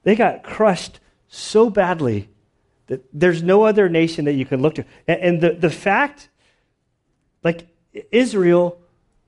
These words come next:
basically went out of business when this happened,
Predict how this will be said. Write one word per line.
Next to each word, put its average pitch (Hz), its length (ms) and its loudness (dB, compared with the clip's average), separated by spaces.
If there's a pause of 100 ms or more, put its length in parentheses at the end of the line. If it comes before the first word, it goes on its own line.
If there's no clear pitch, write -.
(420)
basically 175 440 0
went 170 220 0
out 156 140 -4
of 107 180 -4
business - 580 -4 (500)
when 135 160 -2
this 139 140 -2
happened, 120 420 -8